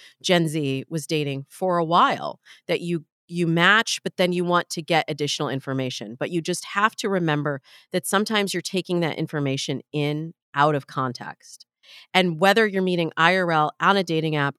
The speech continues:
on a social platform, just remember that the goal is still face-to-face, in-person human connection. And it doesn't matter necessarily which tool you use to get there,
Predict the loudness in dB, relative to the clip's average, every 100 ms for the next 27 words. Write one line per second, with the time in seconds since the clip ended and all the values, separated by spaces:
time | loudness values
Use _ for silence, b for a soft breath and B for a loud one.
0 | 0 2 4 2 0 -2 -4 0 0 0
1 | -2 -2 -2 b b b -2 4 4 4
2 | 0 2 2 0 -2 -4 -6 0 4 6
3 | 6 2 -2 -4 -2 -2 -2 -4 0 2
4 | 2 0 -4 -14 _ _ _ _ _ _
5 | _ 0 0 0 -4 -2 0 0 -6 -6
6 | -6 -4 -6 -6 -6 -8 -10 -8 -6 -4
7 | -4 -6 -10 _ -4 -4 -6 -12 -12 -16
8 | _ _ _ _ _ b b b _ 0
9 | 0 -2 _ _ -8 -4 0 2 2 2
10 | 2 4 2 2 -4 -2 -2 -2 -2 0
11 | 0 0 0 -2 -2 -6 -2 0 0 0
12 | -2 -4 -2 -4 -4 -10 -2 0 0 -2
13 | 0 0